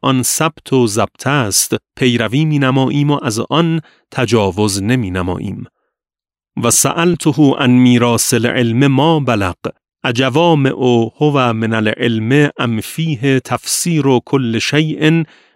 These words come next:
من هذه الامور التي تتکلم فیه الناس مثل الطلاق و الفرائض.» و من از آن حضرت از میراث علوم پرسیدم که مقدارش به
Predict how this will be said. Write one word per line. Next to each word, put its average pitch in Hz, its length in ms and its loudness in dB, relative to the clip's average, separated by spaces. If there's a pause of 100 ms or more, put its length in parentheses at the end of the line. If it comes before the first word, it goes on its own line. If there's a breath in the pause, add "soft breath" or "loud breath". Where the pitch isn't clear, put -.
(100)
من 117 180 0
هذه 131 480 0
الامور 120 600 0
التي 135 600 -2 (340 soft breath)
تتکلم 139 840 -2
فیه 123 320 -4
الناس 107 600 -2
مثل 135 540 0
الطلاق 127 680 0 (520 soft breath)
و 113 40 0
الفرائض.» 101 1000 -2 (840)
و 110 100 0
من 123 340 0
از 117 140 0
آن 113 120 0
حضرت 117 460 -2
از 117 240 -2
میراث 127 420 0 (100)
علوم 143 300 0
پرسیدم 151 600 0 (380 soft breath)
که 131 100 0
مقدارش 143 720 0
به 120 100 0